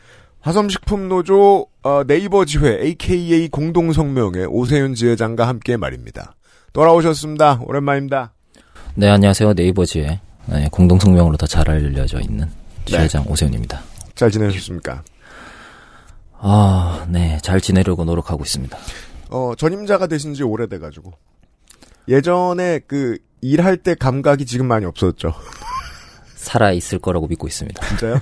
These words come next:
Speaker 2: <laughs> 네.
Speaker 1: 다시 프로야구 페이지 관리하라고 하면 잘할 수 있어요?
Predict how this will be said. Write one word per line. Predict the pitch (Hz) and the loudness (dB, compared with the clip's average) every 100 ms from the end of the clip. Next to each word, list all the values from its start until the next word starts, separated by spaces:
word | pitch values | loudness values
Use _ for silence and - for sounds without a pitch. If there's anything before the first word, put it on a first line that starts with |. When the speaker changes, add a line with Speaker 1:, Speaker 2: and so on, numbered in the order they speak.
| - | -2
Speaker 2:
<laughs> | 123 | -4
네. | 127 101 131 - | -4 -4 -4 -2
Speaker 1:
다시 | 127 156 147 - | -2 0 -2 0
프로야구 | 185 170 151 | 0 2 2
페이지 | 180 160 147 143 | 0 2 2 2
관리하라고 | 117 127 131 135 120 | 2 2 4 4 2
하면 | 127 127 | 0 -2
잘할 | 113 117 | -2 -2
수 | 123 | -2
있어요? | 110 113 117 | -4 0 -2